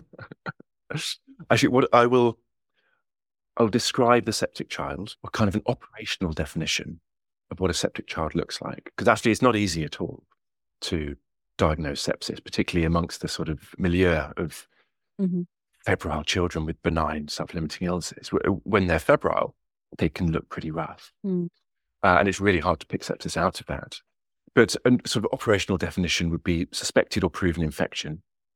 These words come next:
Speaker 1: plus a child who is very hot or very cold.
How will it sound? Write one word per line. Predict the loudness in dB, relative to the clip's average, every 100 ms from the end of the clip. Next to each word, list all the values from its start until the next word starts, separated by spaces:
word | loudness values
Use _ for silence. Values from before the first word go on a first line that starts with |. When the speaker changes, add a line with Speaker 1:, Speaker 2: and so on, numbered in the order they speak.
| _ _
Speaker 1:
plus | -2 0 0 -2 -8 -10 _ _ _ _ _
a | -6
child | 2 4 4 2
who | 0 2
is | 0
very | 2 2 2
hot | 0 -2 -2
or |
very | -4 -4
cold. | -4 -6 -6 -10 -16